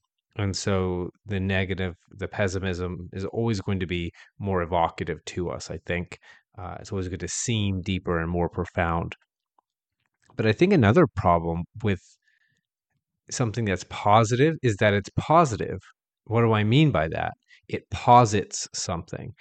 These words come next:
and it's much easier to tear something down or to forewarn about something that won't work than it is to actually put forward an idea that necessarily will work.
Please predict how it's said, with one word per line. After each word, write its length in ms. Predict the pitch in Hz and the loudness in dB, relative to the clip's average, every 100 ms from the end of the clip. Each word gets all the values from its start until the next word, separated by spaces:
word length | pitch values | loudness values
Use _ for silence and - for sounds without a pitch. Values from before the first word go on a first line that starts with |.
| - - - | -20 -16 -4
and 140 | 113 | -2
it's 160 | 101 - | -2 -2
much 480 | 101 101 123 139 - | -2 2 2 0 -2
easier 500 | 123 110 117 110 104 | 0 2 4 4 4
to 440 | - 107 95 92 90 | 0 -4 -2 -2 -6
tear 260 | - 110 104 | -4 0 0
something 400 | - 107 95 87 | 0 -4 -4 -4
down 360 | 85 82 87 - _ _ - | -4 -2 -4 -8 _ _ -4
or 100 | 107 | -2
to 80 | 101 | -2
forewarn 680 | - 110 98 95 101 98 | 2 2 4 2 2 4
about 240 | 107 101 - | 4 2 0
something 300 | 101 92 90 | -4 -2 0
that 180 | 90 | -2
won't 280 | 92 92 95 101 | -2 -4 -4 -6
work 380 | 90 92 - - _ - - | -2 -2 -4 -12 _ -20 -10
than 140 | - 107 | -2 2
it 120 | 101 | 2
is 220 | 107 101 | 2 0
to 100 | - | -2
actually 280 | 95 95 110 | -4 -2 -4
put 240 | - 110 | -2 -4
forward 240 | - 110 98 | -2 -2 0
an 40 | |
idea 320 | 95 90 101 | -2 -2 -2
that 200 | 92 90 | -2 -2
necessarily 720 | 101 98 110 - 107 95 87 87 | -4 -6 -6 -4 -2 -2 -4 -6
will 340 | 92 98 98 95 | -4 0 0 -2
work. 380 | 80 87 - | -4 -4 -8